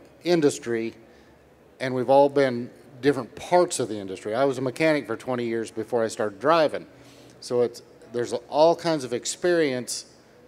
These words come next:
sit behind the wheel of, of these trucks, and you don't have to know everything, but if you know people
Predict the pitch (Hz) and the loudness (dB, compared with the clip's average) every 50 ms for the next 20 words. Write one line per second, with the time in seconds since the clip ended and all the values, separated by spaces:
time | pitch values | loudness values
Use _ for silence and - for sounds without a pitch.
0 | - - - - - - - - - - _ - - - - - 165 143 123 123 | -20 -20 -20 -20 -20 -20 -20 -20 -20 -20 _ -20 -12 -6 -2 0 0 0 -2 -4
1 | 120 117 127 127 120 117 117 135 147 147 139 131 123 113 - - - - - _ | -6 -4 -4 -4 -4 0 2 2 4 4 4 2 0 -2 -4 -8 -20 -20 -20 _
2 | - - - 127 120 95 110 123 117 - - - - 170 165 143 127 - - - | -20 -14 -10 -10 -8 -4 -2 -2 -2 -4 -4 0 4 4 6 6 4 0 -4 -8
3 | - - - - - - - - - - _ _ - - 117 117 117 110 107 101 | -10 -10 -12 -18 -20 -20 -20 -20 -20 -20 _ _ -10 -6 -4 -4 -4 -6 -8 -10
4 | 90 - - - - - _ _ _ _ _ _ _ _ _ _ _ _ _ - | -14 -16 -20 -20 -20 -20 _ _ _ _ _ _ _ _ _ _ _ _ _ -14
5 | - 143 131 139 170 175 170 175 180 165 - 156 147 143 147 147 143 131 123 117 | -6 -2 2 4 4 6 6 6 6 4 4 2 2 4 6 6 6 4 4 2
6 | 120 120 - 123 120 117 120 120 - - 117 113 123 120 117 117 113 - - - | 0 -2 -2 -2 -4 -4 -6 -8 -10 -10 -4 -2 0 0 0 0 -2 -4 -12 -20
7 | - - - - - - 135 127 120 120 120 127 139 147 165 170 165 165 - 135 | -20 -20 -20 -20 -20 -14 -10 -8 -6 -4 0 4 6 8 8 8 6 4 0 -2
8 | 120 117 - 110 104 110 | -2 -2 -2 -2 -4 -4